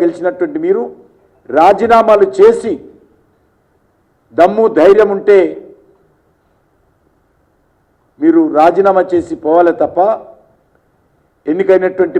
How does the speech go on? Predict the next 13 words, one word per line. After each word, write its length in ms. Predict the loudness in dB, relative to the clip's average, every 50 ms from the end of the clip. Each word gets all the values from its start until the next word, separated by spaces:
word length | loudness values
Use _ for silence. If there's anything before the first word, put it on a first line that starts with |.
| -6 -4
పదవులను 420 | 0 2 2 4 4 2 2 0 0 0 2
ఆ 20 | 2 2
రకంగానే 340 | 0 -2 -6 -6 -6 -6 -6 -6
పెట్టుకొని 400 | -8 -8 -6 -6 -4 -6 -6 -8 -14 -20 _ _ _ _ _ _ _ _ _ _ _ _ _ _ _ _ _ _ _ _ _ _ _ _ _
పార్టీ 280 | -2 -2 -2 -2 -6 -8 -8
ఫిరాయించడం 500 | -4 0 0 0 0 0 -2 -2 -2 -2 -2 -4
అనేటువంటిది 560 | -6 -8 -6 -6 -6 -4 -2 -2 -2 -2 -4 -4 -8 -12 -20 -20 _ _ _ _ _ _ _ _ _ _ _ _ _ _ _ -2
ఏమాత్రం 600 | 2 2 2 2 2 -2 -2 -2 -4 -4 -4 -6 -8 -14 -20 -20 _ _ _ _ _ _ _ _ _ _ _ _ _ _ _ _ _ _ _ _ _ _ _ _ _ -10
సమంజసం 580 | -6 -4 -4 -2 0 0 -2 0 -2 -6 -6 -6 -6 -2
కాదు 200 | 0 0 2 2
అని 140 | 0 0 -2
ఈ 120 | -4 -6 -6
సందర్భంగా 460 | -4 -2 -2 -2 -2 -2 -2 -4 -4